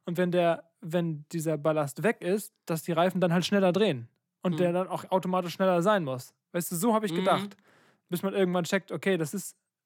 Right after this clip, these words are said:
Speaker 1: ist ja nicht auf Geschwindigkeit und durch den Anhänger ist er langsamer,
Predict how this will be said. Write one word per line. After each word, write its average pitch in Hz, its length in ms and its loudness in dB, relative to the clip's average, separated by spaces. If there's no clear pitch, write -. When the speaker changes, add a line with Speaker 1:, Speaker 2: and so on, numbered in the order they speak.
Speaker 1:
ist - 140 -14
ja 185 160 0
nicht 190 240 -2
auf 170 180 -4
Geschwindigkeit 202 640 0
und 165 140 -6
durch 170 100 0
den 170 160 -6
Anhänger 165 340 0
ist 160 140 -4
er 147 60 0
langsamer, 202 500 0